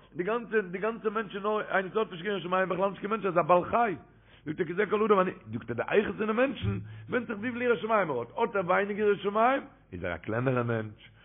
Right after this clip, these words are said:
און דער א גרע-, מער יראת שמים, דער גרעסערער מענטש. און דער גאנצער יראת שמים, דער בכלל נישט קיין מענטש, דאס איז א בילד פון א מענטש. איך זאגט דער, דער ממשיך, רבי חנא וואסערמאן, ער זאגט אזוי, שטייט אין זכור הקודש, די וואך, די יהודיה, א נעשה אדם, ער מוז זאגן,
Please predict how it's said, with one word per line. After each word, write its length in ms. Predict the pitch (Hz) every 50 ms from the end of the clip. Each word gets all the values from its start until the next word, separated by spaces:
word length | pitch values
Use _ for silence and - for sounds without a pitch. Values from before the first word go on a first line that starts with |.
| - - -
און 120 | - 175 -
דער 280 | 165 156 151 143 135
א 20 | 131
גרע-, 320 | 131 123 147 175 190 185 -
מער 200 | 170 190 202 226
יראת 220 | 233 240 240 233
שמים, 260 | 185 208 247 254 233 160 - - 95
דער 100 | 90 85
גרעסערער 520 | 80 82 92 113 151 180 - 190 190 190
מענטש. 340 | 180 170 170 151 131 117 - - - - - - -
און 100 | 175 175
דער 100 | - 175
גאנצער 360 | 156 123 135 143 160 - 196 196
יראת 260 | 175 175 214 220 208
שמים, 220 | 196 247 277 269
דער 80 | 165 160
בכלל 300 | 147 - 175 196 233 269
נישט 120 | 247 185
קיין 120 | - 185 143
מענטש, 180 | 131 117 104
דאס 100 | 123 113
איז 20 | 127
א 40 |
בילד 240 | 123 131 190 220 233 - -
פון 120 | 156 123
א 40 | 101
מענטש. 360 | 92 85 82 - _ _ - _ _ _ _ _ _ _ _ _ _ _ _ _ _ _ _ _ _ -
איך 80 | 107 104
זאגט 220 | 156 196 175 -
דער, 60 | 180
דער 260 | 147 139 127 131 156
ממשיך, 360 | 170 185 - - 139 120 - 117 113 101 101 -
רבי 180 | 117 117 110
חנא 160 | 113 139 156
וואסערמאן, 560 | 156 131 131 151 151 147 127 117 110 113 117 127 123 - _ _ _ _ _ _ _ _ -
ער 60 | 113
זאגט 160 | 123 135 -
אזוי, 300 | 135 131 139 147 143 123 107 - - - _ _ _ _ _
שטייט 220 | - - 165 175 165
אין 100 | 156 139
זכור 200 | 120 143 175 165
הקודש, 280 | 143 - 139 113 113
די 120 | 95 117 127
וואך, 220 | 123 151 156 - - -
די 60 | 110
יהודיה, 340 | 110 113 117 143 165 147 123 107 - - - _ _ _ _ _ _
א 100 | - 107
נעשה 480 | 104 110 123 151 175 185 180 - 135 147
אדם, 360 | 107 143 170 190 170 156 131
ער 60 | 120
מוז 160 | 120 131 156
זאגן, 160 | 143 147 147